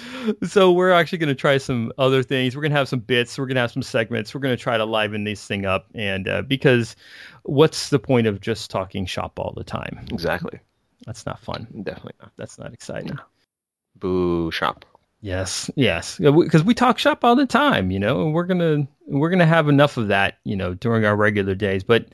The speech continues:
Speaker 1: l-, let's talk about what we do out-, outside of, outside of work and how we do. So speaking of that, what's the one thing that you enjoy, Cecil,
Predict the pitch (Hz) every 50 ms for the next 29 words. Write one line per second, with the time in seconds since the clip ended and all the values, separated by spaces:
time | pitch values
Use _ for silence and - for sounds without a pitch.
0 | - - - - _ _ - _ _ _ _ - - - 165 185 185 - - 220
1 | 160 185 160 156 143 143 143 139 127 123 117 123 120 113 110 107 107 98 - -
2 | - 113 110 107 - - 117 101 95 95 92 90 90 90 - - - - - -
3 | 98 - - 123 107 98 95 95 92 92 - - 95 87 110 101 95 90 92 92
4 | - 92 87 85 85 - - - - 160 147 - - - 277 - 208 170 135 117
5 | 101 110 101 95 101 - - - - _ _ _ - 175 208 - - - 175 139
6 | 120 135 147 156 147 - - 147 139 135 123 110 104 107 113 143 175 143 117 101
7 | 92 - 104 92 90 85 - - 92 85 - 101 92 92 - -